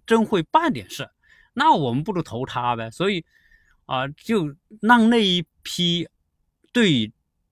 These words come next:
政客、传统政客和精英政治人物失望的这些普通的，呃，中下层白人觉得，哎，我们就推他啊，而且呢，在他们心目当中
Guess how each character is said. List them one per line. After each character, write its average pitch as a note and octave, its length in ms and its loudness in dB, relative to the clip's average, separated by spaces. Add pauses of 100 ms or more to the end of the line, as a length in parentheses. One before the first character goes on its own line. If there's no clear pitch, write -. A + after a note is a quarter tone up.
(140)
政 C#4+ 320 2
客、 A2+ 220 -6
传 E3 240 -2
统 C3 160 -4
政 C3+ 220 -4
客 G#2+ 220 -10
和 B2 220 -8
精 E3+ 240 -4
英 E3+ 240 -4 (880)
政 F#3+ 220 4
治 B2+ 180 -6
人 G#2+ 240 -6
物 G#2+ 200 -10
失 - 260 -6
望 A3+ 240 0
的 A2+ 100 -2
这 A#2 120 -4
些 A2+ 200 -4
普 G#2+ 400 -8
通 F3+ 240 -2
的， D3+ 180 -2 (800)
呃， F#2+ 580 -16 (340)
中 D#3 220 2
下 C#3 240 0
层 F#2+ 260 -10 (560)
白 G2+ 220 -2
人 F#2+ 260 -6 (340)
觉 G#2 240 -4
得， A2 300 -6
哎， A#2+ 180 -8 (120)
我 G2 160 -6
们 A2+ 120 -6
就 C3 120 -8
推 A#2+ 200 -6
他 G#2 180 -4 (260)
啊， - 120 -20 (440)
而 A#2+ 160 -4
且 A#2 140 -6
呢， F#2+ 180 -10 (560)
在 A#2+ 180 -2
他 - 240 -4
们 C#3+ 100 -2
心 C3 140 -8
目 B2+ 100 -4
当 A#2+ 160 -4
中 A2 300 -10